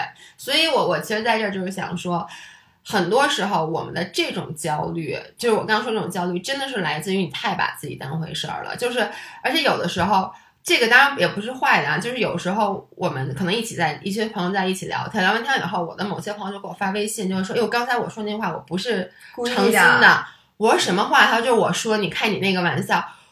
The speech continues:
Speaker 1: 我说：“我一点儿都没把这件事当回事儿。”
Speaker 2: 哎，
Speaker 1: 他就
Speaker 2: 还有一个特别典型的，
Speaker 1: 嗯。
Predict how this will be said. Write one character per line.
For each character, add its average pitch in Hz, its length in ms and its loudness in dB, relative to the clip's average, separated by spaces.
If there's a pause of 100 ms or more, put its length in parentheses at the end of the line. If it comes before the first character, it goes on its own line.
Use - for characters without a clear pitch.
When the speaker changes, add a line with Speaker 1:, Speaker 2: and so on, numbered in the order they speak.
(120)
Speaker 1:
我 240 140 -2
说 320 160 0
：“我 - 120 2
一 349 220 -4
点 202 140 2
儿 117 120 4
都 180 60 -2
没 196 160 0
把 190 140 2
这 185 60 -2
件 185 120 0
事 175 100 0
当 165 260 0
回 170 200 -2
事 190 60 -2
儿。” 160 80 0
Speaker 2:
哎， 220 40 4
Speaker 1:
他 269 120 6
就 254 100 2
Speaker 2:
还 311 240 6
有 285 80 2
一 185 80 0
个 196 100 -2
特 196 120 -8
别 175 140 -4
典 123 280 -10
型 95 280 -14
的， 117 60 -10
Speaker 1:
嗯。 135 220 -6